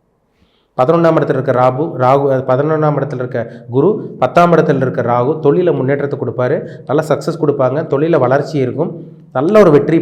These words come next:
பார்க்க போறீங்க. ம், திருமணத்துக்கு உண்டான முயற்சி இந்த வருஷம் உங்களுக்கு சக்ஸஸ் ஆயிரும், திருமணம் நடந்துரும், புத்திர பாக்கியம் கிடைக்கும். இரண்டாம் திருமணத்துக்கு உண்டான அந்த முயற்சி உங்களுக்கு சக்ஸஸ்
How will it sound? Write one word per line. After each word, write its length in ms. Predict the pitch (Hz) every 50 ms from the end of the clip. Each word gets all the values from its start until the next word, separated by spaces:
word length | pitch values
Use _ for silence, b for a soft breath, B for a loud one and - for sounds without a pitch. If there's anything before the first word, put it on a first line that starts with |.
| 147
பார்க்க 240 | 147 135 135 135 -
போறீங்க. 260 | 127 127 123 120 131 151 170 - - - - - - - 127
ம், 120 | 120 123 117 - - -
திருமணத்துக்கு 440 | 156 190 202 202 196 - 170 175
உண்டான 200 | 160 160 151 151 135 127
முயற்சி 260 | 139 165 180 175 - 180
இந்த 120 | 160 151 139
வருஷம் 220 | 131 123 - - 156
உங்களுக்கு 220 | 147 135 127 -
சக்ஸஸ் 260 | 127 - - 139 - - 131
ஆயிரும், 240 | 127 131 165 180 B B B B B -
திருமணம் 380 | 143 156 180 185 175 160 139 127
நடந்துரும், 380 | 123 131 127 127 147 160 156 160
புத்திர 240 | 151 - - 180 185 160
பாக்கியம் 320 | 160 147 - 143 131 123 -
கிடைக்கும். 320 | 123 120 120 147 170 165 B B B B - 131
இரண்டாம் 400 | 135 156 185 180 185 190 185 175 -
திருமணத்துக்கு 400 | 165 156 160 156 151 151 151 151
உண்டான 220 | 131 135 127 127 127
அந்த 100 | 127 120 120 139
முயற்சி 280 | 170 190 196 - - 185
உங்களுக்கு 240 | 165 147 143 139 - 127
சக்ஸஸ் 280 | - - 147 131 -